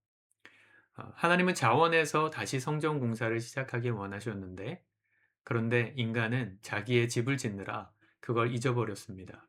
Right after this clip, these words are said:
그래서 선지자 학개와 스가랴가 차례로 하나님의 말씀을 선포한 거죠. "너희는 비싼 비단 궁전에서 살면서 하나님의 집-, 집은 초라하게 썩어져 가도록 내버려 두었구나."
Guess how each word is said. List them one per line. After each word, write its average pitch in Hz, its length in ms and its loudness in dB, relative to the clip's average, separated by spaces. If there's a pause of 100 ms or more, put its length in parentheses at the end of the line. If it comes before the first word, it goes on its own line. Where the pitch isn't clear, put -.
그래서 117 380 -4 (200)
선지자 143 500 2
학개와 131 520 2
스가랴가 113 800 0 (320)
차례로 151 480 4
하나님의 147 420 -2
말씀을 101 400 -4
선포한 139 520 -2
거죠. 104 340 -8 (960)
"너희는 113 640 0 (480)
비싼 120 640 0 (260)
비단 131 340 4
궁전에서 117 540 2
살면서 117 720 -4 (400)
하나님의 143 480 2
집-, 110 380 -2
집은 107 540 -4 (200)
초라하게 147 720 0 (420)
썩어져 165 480 2
가도록 127 360 0
내버려 107 400 -2
두었구나." 98 680 -10